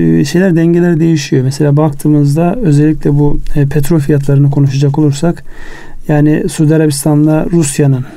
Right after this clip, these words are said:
iki önemli üreticinin anlaşmış olması,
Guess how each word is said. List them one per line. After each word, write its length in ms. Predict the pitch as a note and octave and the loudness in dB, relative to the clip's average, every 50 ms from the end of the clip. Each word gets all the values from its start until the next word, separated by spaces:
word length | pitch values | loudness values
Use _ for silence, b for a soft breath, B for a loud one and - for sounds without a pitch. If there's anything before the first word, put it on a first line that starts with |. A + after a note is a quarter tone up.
| B - | B -18
iki 200 | - - - E3+ | -14 -4 -2 0
önemli 300 | D#3 C#3+ C#3+ C#3+ D3 D3 C#3+ | 2 2 2 2 2 2 2
üreticinin 500 | C#3+ C#3+ C#3 C#3 C#3 C#3 C#3 C#3 C#3 D3+ | 2 0 0 0 0 2 2 2 2 2
anlaşmış 560 | D#3 C#3+ C#3+ C#3+ C#3+ C#3 C#3 - C#3 - - | 2 2 2 2 2 0 0 0 0 2 2
olması, 500 | C#3+ C3 C3 C3 C3 - - - D#3+ - | 2 2 2 0 0 -2 -2 -2 -2 -2